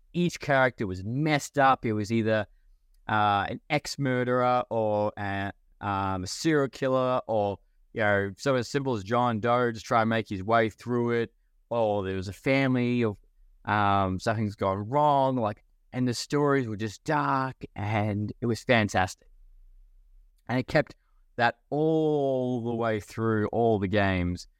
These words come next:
on which ending you picked. So I could, so the twist of it all is the, the demand is there, the hype is there, and I hope they make a season two of this, because the way it ended,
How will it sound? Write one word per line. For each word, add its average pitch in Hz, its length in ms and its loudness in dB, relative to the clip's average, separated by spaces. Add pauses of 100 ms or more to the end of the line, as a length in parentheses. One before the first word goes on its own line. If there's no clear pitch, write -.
(120)
on 107 120 -2
which 107 240 0
ending 95 360 0
you 90 100 -2
picked. - 420 0 (360)
So 113 400 2
I 107 100 0
could, 139 220 -2 (140)
so 113 440 2 (120)
the 117 140 -2
twist - 300 -2
of 135 80 -4
it - 20 4
all 110 180 2
is 98 340 -4 (340)
the, 104 180 -4 (100)
the 107 240 0
demand 127 440 0
is 117 140 0
there, 98 180 0
the 98 80 0
hype 131 340 0
is 104 140 -4
there, 95 220 -2 (440)
and 170 340 2
I 120 100 4
hope 123 220 0
they 120 120 0
make 113 200 0
a 110 60 -4
season 104 320 0
two 113 220 0
of 101 120 0
this, 104 240 0
because 110 340 -2
the 113 60 -2
way 110 240 2
it 104 100 -4
ended, 120 500 0